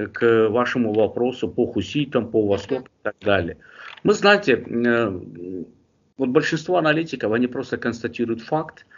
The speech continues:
или они констатируют какую-то ситуацию, вот это произошло, это тем выгодно. Мы должны понять первую причину.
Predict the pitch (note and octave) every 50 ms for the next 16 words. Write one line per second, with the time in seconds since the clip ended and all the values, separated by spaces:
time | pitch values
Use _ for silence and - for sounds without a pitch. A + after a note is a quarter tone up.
0 | - - - - - - B2 A#2+ A#2+ A#2+ A#2+ B2 A#2+ A#2+ B2 A2+ A2+ - B2 A2+
1 | A#2 - C#3 C3+ B2+ A#2+ A#2 A#2+ - - - A#2+ A#2 - G#2+ G#2 - A2+ - -
2 | A#2 C3 C#3+ D3 - - G#2 G#2 A2 C3 B2 A#2+ A2+ A2+ - A#2 A2 G#2+ A2+ A2+
3 | A2+ - D#3 C3+ - G#2+ - - D#3 D#3 D3 B2 B2 A#2 A#2 A2 G2+ G2 A#2 D#3
4 | F#3+ F#3 D#3+ C#3 B2+ C3 C3+ B2+ - - A#2 A2+ A#2+ C3+ C3+ - - - B2+ A#2+
5 | A#2 A2 A2+ A2 A2+ - - G#2 F#2+ - - G#2+ F#2 E2+ -